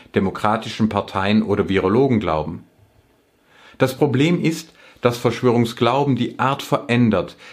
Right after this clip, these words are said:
wie wir Menschen unsere Welt erkennen und erfahren. Durch unsere Bildungstradition lernen wir eigentlich, dass es wissenschaftlich überprüfbare Theorien gibt,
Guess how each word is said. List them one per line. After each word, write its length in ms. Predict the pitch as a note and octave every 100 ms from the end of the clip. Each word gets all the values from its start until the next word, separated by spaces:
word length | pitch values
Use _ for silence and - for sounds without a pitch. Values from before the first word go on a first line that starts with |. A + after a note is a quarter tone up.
| -
wie 160 | B2 A2
wir 100 | G2+
Menschen 400 | A2 D3 - B2+
unsere 380 | A#2+ A2 A2
Welt 200 | G2+ F2+
erkennen 560 | F2+ F#2+ - A#2 A2 A#2+
und 220 | - G2+
erfahren. 580 | - - F#2 E2+ E2+ D2+ _ _ _ _ _ _ _ -
Durch 200 | A2+ B2+
unsere 320 | B2+ B2 B2
Bildungstradition 1000 | B2 D3 E3+ D#3+ - C3+ C3 - C3 A2+
lernen 360 | G2+ A#2 A2
wir 160 | G#2+ -
eigentlich, 540 | G#2+ C#3 C3 A#2+ A2 - - -
dass 180 | - B2
es 140 | B2+ E3
wissenschaftlich 680 | F#3 G3 - D3 D3+ C#3+
überprüfbare 720 | C3 B2+ - F3+ F3 C#3 B2 A#2
Theorien 560 | C3+ A#2+ A2+ B2+ B2+
gibt, 300 | D3 D3+ -